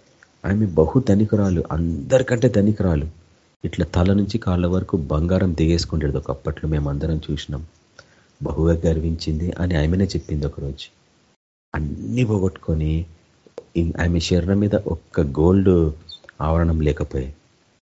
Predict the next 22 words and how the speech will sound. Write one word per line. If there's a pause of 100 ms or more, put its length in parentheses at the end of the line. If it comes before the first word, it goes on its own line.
(280)
భర్త
మొత్తం
తాగేసి
ఎగరగొట్టి
సొంత
ఇల్లు
కూడా
పోగొట్టుకున్నాడు.
ఇల్లు
లేని
స్థితిలో
ఉండే
ఆమె (100)
చనిపోయింది
చివరికి. (1120)
ఆమె
చెప్పింది
ఆమె
చేసిన
తప్పిదములన్నీ
ఒకరోజు
నాతో.